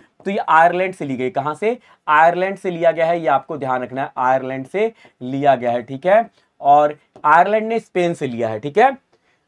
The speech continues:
अगला क्वेश्चन आपकी स्क्रीन पर ये रहा, देखिए निम्नलिखित में से कौन सा विभिन्न रूपों में मौजूद हो सकता है? Which of the following can exist in different form? ठीक है,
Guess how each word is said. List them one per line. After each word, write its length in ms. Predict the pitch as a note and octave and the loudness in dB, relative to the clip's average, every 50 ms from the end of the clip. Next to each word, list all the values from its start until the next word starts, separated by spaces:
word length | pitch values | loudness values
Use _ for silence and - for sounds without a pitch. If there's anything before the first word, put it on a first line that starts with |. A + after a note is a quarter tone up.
| _ _ - | _ _ 0
अगला 260 | F3+ G3 B3 C4+ C4+ | 0 2 2 0 0
क्वेश्चन 260 | A3+ A#3 A3 - A#3 | 0 -2 -4 -4 -4
आपकी 300 | A3 G#3 G3+ F#3+ - G#3 | -2 -2 -2 -4 -4 -8
स्क्रीन 320 | F#3+ F#3 - F#3 F#3 F3+ F3+ | -10 -8 -6 -4 -4 -4 -2
पर 140 | F#3 F3+ E3+ | -2 -2 0
ये 120 | D3+ C3+ | -2 -2
रहा, 220 | A#2 A#2 A2 G2 - _ _ _ _ _ _ _ - | -4 -6 -6 -10 -14 _ _ _ _ _ _ _ -6
देखिए 180 | D3+ G#3+ - - | -4 -4 -2 -2
निम्नलिखित 460 | B3 A#3+ A#3 A3 A3+ - - D4+ D4 | -2 -2 -2 -4 -6 -6 -6 -8 -6
में 100 | C4 B3+ | -6 -6
से 160 | A#3+ - C4+ C4+ | -6 -6 -8 -8
कौन 340 | - - A3 A3 A#3 B3+ | -4 -2 0 0 0 0
सा 160 | B3+ - C#4 C4+ | -2 -2 -2 -2
विभिन्न 520 | G#3+ F3+ G#3 G#3 F3 F3 A#3+ C4 B3+ B3+ | -2 -4 -6 -8 -6 -6 -6 -6 -4 -6
रूपों 420 | B3+ A3 A3+ A3 F3 - G#3+ G#3+ | -6 -6 -8 -8 -8 -6 -6 -4
में 220 | G#3 G#3 A3 B3 B3+ | -4 -4 -4 -4 -4
मौजूद 680 | A3+ G3 F3+ F3+ F3+ F#3 F3+ D#3+ F3 A3+ B3 B3+ G3+ | -4 -2 0 2 2 2 0 -2 -4 -4 -4 -4 -2
हो 180 | A3 F#3 E3+ E3+ | -4 -4 -4 -4
सकता 320 | - - C#3+ - - C#3 | -6 -8 -8 -4 -2 0
है? 160 | C3 C3 C3+ D#3 | 0 0 -2 -4
Which 200 | G#3+ B3+ - A#3+ | -8 -8 -6 -4
of 140 | A3+ A3 | -4 -4
the 120 | F#3 A3 A3 | -2 -4 -6
following 480 | G#3+ - F#3+ F3+ F3 F3 F#3 G#3 A3 A3 | -2 0 0 2 2 2 0 0 -2 -2
can 220 | - G#3 G3 F#3+ | 0 0 0 0
exist 380 | F#3 F3+ D#3 D#3 F#3 A3+ A3 - _ _ _ _ _ _ - | -2 -4 -4 -4 -6 -6 -6 -8 _ _ _ _ _ _ -4
in 200 | A#3+ B3 B3 G#3+ | -2 0 0 0
different 480 | G3+ A3+ - - A#3+ B3+ B3 A#3 F#3+ | -2 -2 -2 -2 -2 -2 -2 -2 -4
form? 280 | - - C#3+ B2 A2 G#2 - _ _ _ _ - | -4 -4 -2 -2 -4 -4 -10 _ _ _ _ -8
ठीक 120 | D3+ D3+ G#3 | -2 0 0
है, 160 | C4 D4 | 0 0